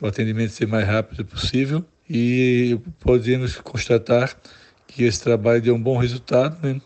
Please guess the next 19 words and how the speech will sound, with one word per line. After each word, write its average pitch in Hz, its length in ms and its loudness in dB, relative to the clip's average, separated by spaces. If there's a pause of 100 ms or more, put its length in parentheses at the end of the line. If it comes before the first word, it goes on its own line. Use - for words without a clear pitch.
(260)
E 113 460 0
podemos 123 340 0
verificar 117 600 0
que 107 40 -10
na 117 160 0
última 135 240 0
semana, 113 540 0
que - 100 -16
a - 40 -12
semana 117 380 -2
que 95 80 -10
foi 117 360 0 (280)
uma 113 80 0
semana 113 400 -2
de 113 100 -2
maior 117 300 4
consumo 127 560 -4
de 110 160 0
água 104 400 2